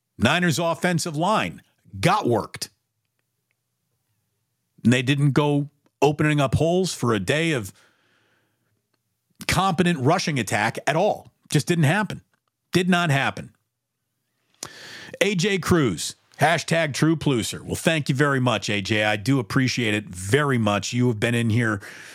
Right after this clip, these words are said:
since day one. So many of you do. Jimbo, hey, at least the Vikings play in a dome. Hooray. Hooray. Again,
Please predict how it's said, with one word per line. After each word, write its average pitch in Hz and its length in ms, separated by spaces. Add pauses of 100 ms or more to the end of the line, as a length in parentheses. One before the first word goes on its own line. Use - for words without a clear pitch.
(300)
since - 500
day 147 420
one. 113 600
So 151 280
many 131 440
of 87 140
you 95 120
do. 90 380 (460)
Jimbo, 190 560 (140)
hey, 208 320 (220)
at 98 60
least 147 200
the 170 60
Vikings 175 500
play 180 300
in 202 60
a 202 60
dome. 175 540 (2250)
Hooray. 151 540 (880)
Hooray. 147 420
Again, 143 300